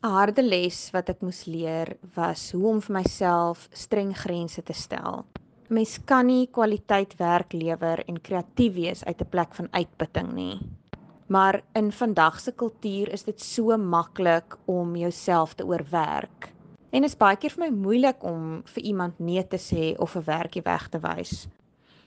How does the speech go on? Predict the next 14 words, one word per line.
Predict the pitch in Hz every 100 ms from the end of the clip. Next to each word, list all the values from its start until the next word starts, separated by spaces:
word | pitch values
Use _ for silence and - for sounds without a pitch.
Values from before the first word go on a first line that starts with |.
| _
Maar | 202
dan | 208 196
moet | 202
ek | 247
myself | 262 247 233 214
herinner | 220 185 170 175 170
dat | 165 165
my | 175
rus | 175 170 170 -
en | 190
gesondheid | 208 - - 202 185 180 180 175 - - _ _
die | 208
belangrikste | 196 180 165 170 - - - 60 -
is. | - -